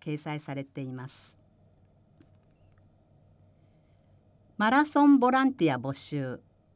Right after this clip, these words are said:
大会当日、給水ポイントでのランナーのお世話や、大会本部での各種用務をお手伝いいただけるボランティアスタッフを募集しています。対象は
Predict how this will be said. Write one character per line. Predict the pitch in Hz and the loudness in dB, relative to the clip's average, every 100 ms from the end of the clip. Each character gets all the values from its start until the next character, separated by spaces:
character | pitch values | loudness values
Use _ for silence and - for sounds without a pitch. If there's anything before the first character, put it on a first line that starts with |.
| _ _ _ _ _ _ _ _ _ _ _ _ | _ _ _ _ _ _ _ _ _ _ _ _
大 | - 262 | -2 0
会 | 277 269 262 | 0 0 -2
当 | 254 240 226 | -2 -4 -2
日、 | 180 160 - 131 - _ _ _ _ | -4 -8 -8 -12 -12 _ _ _ _
給 | - 269 | -2 0
水 | 277 - 285 | 2 2 0
ポ | 277 294 | 0 2
イ | 294 | 4
ン | 277 | 4
ト | 220 | 2
で | 175 151 | 2 2
の | 143 | 2
ラ | 190 254 | 0 2
ン | 254 | 2
ナ | 190 | 2
ー | 160 | 0
の | 143 139 | 0 -2
お | |
世 | - 180 | -4 -6
話 | 143 | -4
や、 | 127 - _ _ _ _ _ _ _ | -6 -10 _ _ _ _ _ _ _
大 | - 262 | 0 0
会 | 277 277 277 | 2 0 0
本 | 277 277 269 | 2 2 4
部 | 202 | 2
で | 165 | -2
の | 135 123 _ _ _ | -2 -4 _ _ _
各 | - 277 - | -10 -8 -6
種 | - 160 | 0 2
用 | 214 262 | 4 2
務 | 214 151 | 2 0
を | 135 | -2
お | 120 | -6
手 | 214 | -8
伝 | 214 226 180 143 | -6 -4 -2 -2
い | |
い | 139 | -4
た | 190 | -4
だ | 190 | -6
け | 190 175 | -6 -4
る | 165 | -4
ボ | 139 | -4
ラ | 175 240 | -2 2
ン | 269 | 0
テ | 269 | 0
ィ | 254 | -4
ア | 240 | -4
ス | - | -6
タ | 247 | -6
ッ | 247 | -8
フ | - 151 | -8 -8
を | 151 | -8
募 | 143 | -8
集 | 147 165 160 | -6 -2 -4
し | - | -4
て | 139 | -6
い | 139 | -4
ま | 123 135 | -4 -8
す。 | - - _ _ _ _ _ _ _ _ _ _ _ _ _ _ _ | -10 -12 _ _ _ _ _ _ _ _ _ _ _ _ _ _ _
対 | - 214 | -4 -2
象 | 247 - 226 220 | -2 -2 -4 -2
は | 220 | -4